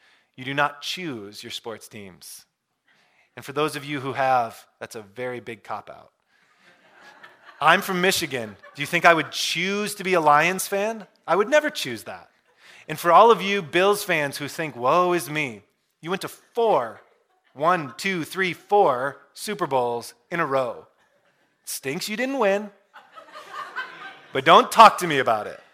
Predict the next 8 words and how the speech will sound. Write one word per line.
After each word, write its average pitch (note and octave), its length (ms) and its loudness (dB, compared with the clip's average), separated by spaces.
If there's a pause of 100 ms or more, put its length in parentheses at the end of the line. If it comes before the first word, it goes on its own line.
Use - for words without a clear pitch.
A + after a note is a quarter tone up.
(120)
So, A#2 320 -6 (3500)
you D#3+ 100 0
don't A#3+ 220 8
choose A#3+ 400 -2
those A#2+ 260 -2
things, G#2 320 -12
right? C#3+ 300 -4 (1080)
So, F3 460 6